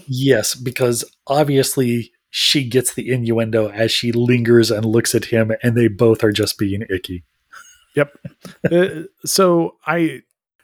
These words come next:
Speaker 2: there have been episodes where Shatner's flirtatiousness is cool and works out, and you're like, "This is
Speaker 1: Is it
Speaker 2: useful to this scene and everything."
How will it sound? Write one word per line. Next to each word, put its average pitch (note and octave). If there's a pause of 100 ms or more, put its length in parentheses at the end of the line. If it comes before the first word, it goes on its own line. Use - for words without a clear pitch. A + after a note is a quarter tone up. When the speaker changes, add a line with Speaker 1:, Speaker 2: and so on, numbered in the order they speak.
(180)
Speaker 2:
there D#3
have D3
been D#3+
episodes - (540)
where A#2+
Shatner's C3+ (300)
flirtatiousness A#2 (140)
is A#2+
cool -
and A2+
works A2+
out, A2 (420)
and A2
you're A2
like, A2
"This B2+ (440)
is B2+
Speaker 1:
Is -
it -
Speaker 2:
useful C#3+
to C3+
this B2
scene A2+ (440)
and A#2+
everything." G#2+